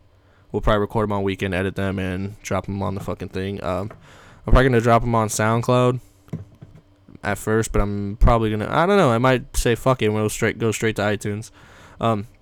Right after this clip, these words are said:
thank you guys for tuning into the podcast. My name is Jonathan. This is the Floridian Kick Podcast. Tune in s-, next week. I will have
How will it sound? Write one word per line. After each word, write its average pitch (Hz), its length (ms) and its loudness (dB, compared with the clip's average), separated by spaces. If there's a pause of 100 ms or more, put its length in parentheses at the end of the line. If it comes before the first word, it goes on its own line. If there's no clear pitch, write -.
(120)
thank 143 140 4
you 135 80 6
guys 135 120 6
for 123 80 -6
tuning 131 240 4
into 123 120 2
the 120 80 -2
podcast. 117 460 2
My 113 80 -2
name 110 140 0
is 104 60 -6
Jonathan. 110 400 -2
This 107 120 -2
is 107 80 -4
the 107 80 -2
Floridian 104 380 0
Kick 104 160 -6
Podcast. 98 500 -2
Tune 143 160 2
in 135 100 2
s-, 127 140 -4 (100)
next 120 280 -6
week. 120 220 -4
I 120 160 0
will 120 160 0
have 120 420 0